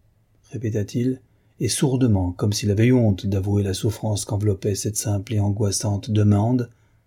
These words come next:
ou de Madeleine. Un sursaut involontaire avait secoué la sœur aînée.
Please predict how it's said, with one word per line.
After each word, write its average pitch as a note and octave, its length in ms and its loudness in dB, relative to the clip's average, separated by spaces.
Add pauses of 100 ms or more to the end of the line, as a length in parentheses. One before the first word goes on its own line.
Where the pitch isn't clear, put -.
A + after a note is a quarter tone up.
(520)
ou D3 100 -4
de A2+ 80 0
Madeleine. G2 580 -4 (2000)
Un C3 100 -2
sursaut D#3 400 2
involontaire B2 560 0
avait A#2+ 120 -2
secoué D3 280 -2
la A#2 120 2
sœur G#2+ 300 -2
aînée. G2 300 -2